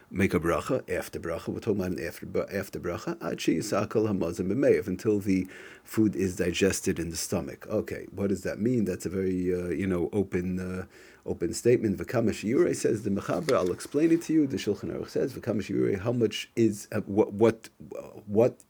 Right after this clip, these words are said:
how much time is that whereby it's considered digested in the stomach?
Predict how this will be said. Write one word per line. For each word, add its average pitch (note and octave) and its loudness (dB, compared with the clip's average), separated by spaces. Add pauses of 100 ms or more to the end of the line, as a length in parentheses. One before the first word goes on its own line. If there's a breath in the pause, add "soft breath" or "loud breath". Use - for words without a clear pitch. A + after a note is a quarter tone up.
(200)
how - 0
much A#2+ 4
time B2 4 (440 loud breath)
is B2 2
that F2+ 0
whereby F#2+ 2
it's F2 -4
considered G2 0
digested F2 -2
in E2 -6
the D2+ -8
stomach? C#3 -2